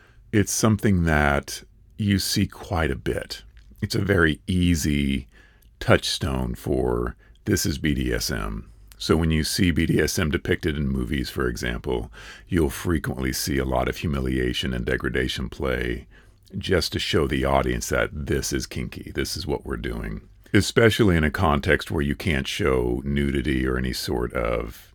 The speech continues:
you know, penetrative sex, for example. You can have someone standing there with a crop and calling somebody names,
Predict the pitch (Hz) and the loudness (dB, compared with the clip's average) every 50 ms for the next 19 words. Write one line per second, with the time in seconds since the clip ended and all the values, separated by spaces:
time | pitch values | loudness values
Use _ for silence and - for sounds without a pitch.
0 | - - - 80 71 - - - - - 76 - - 87 67 62 58 - - - | -8 -6 -4 -4 -4 -4 -4 -4 -2 -2 -2 0 0 0 0 0 -2 -4 -2 -2
1 | 67 57 - - - - 58 57 58 58 - 57 57 57 - - 57 55 57 - | -2 -2 -2 -6 -6 -6 -4 -4 -6 -6 -6 -8 -8 -8 -8 -8 -8 -10 -10 -12
2 | _ _ _ - - - - - - _ - - 90 - 98 85 85 78 - - | _ _ _ -20 -20 -20 -20 -20 -16 _ -2 0 2 2 4 4 4 4 4 4
3 | 98 82 73 73 71 - - 78 69 67 67 65 65 65 62 - - 69 - - | 2 2 2 0 0 0 0 0 0 0 0 0 0 -2 -2 -2 -2 -4 -4 -2
4 | - 78 65 62 60 65 - 69 69 65 - 76 69 64 64 62 - - 67 62 | 0 0 2 2 2 0 0 -4 -4 -4 -2 -2 -2 -2 -2 -2 -4 -4 -4 -4
5 | 62 62 62 65 69 71 69 69 65 64 60 58 60 - | -2 -2 -2 -2 0 0 0 0 -2 -2 -4 -6 -8 -10